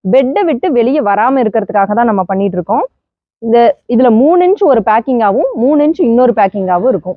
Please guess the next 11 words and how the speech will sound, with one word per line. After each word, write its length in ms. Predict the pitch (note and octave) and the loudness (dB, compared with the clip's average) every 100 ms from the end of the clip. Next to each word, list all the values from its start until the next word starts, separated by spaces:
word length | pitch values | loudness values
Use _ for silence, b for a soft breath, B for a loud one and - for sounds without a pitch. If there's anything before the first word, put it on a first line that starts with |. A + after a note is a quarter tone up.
| - | -4
இந்த 120 | B3 - | -2 0
கஸ்டமர் 480 | B3+ - F#4 F#4+ C#4+ | -2 0 0 2 2
என்ன 300 | B3+ D4+ F#4+ | 2 2 0
கலர் 320 | E4+ D4 D4 D4 | 0 0 0 -2
சூஸ் 160 | C#4 C#4 | -4 -2
பண்றீங்களோ, 420 | B3 A3 G#3+ E4+ | -2 -2 0 0
அதே 300 | A#4 A#3 C4+ | 0 0 0
கலர்ல 380 | B3 G#3+ A3+ A4 | 2 0 0 0
நம்ம 200 | A#3 A3 | 0 0
ரெடி 200 | F#3+ F#3 | 0 -2
பண்ணிக்கலாங்க. 460 | F#3 F3 F3 E3+ | -4 -6 -8 -8